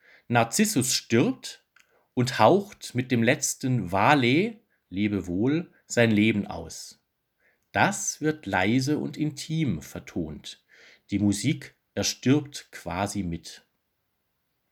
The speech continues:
Man merkt nicht nur an diesem Beispiel, dass viele inhaltliche Aspekte und Strukturen nicht so sehr im Text,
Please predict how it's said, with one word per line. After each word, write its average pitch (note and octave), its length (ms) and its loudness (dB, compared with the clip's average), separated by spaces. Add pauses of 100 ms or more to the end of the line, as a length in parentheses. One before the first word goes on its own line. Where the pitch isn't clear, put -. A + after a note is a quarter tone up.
(1300)
Man D3+ 160 8
merkt E3 240 6
nicht G#3 240 0
nur F#3 100 0
an C3 140 -4
diesem D#3+ 340 -4
Beispiel, A#2+ 600 -4 (180)
dass - 240 0
viele F#3 400 2
inhaltliche A#2 800 0
Aspekte A#2 480 -2
und A2 140 -4
Strukturen B2+ 920 -4
nicht E3+ 320 0
so A2+ 120 -2
sehr G#2+ 400 0
im E2+ 160 -10
Text, - 640 -2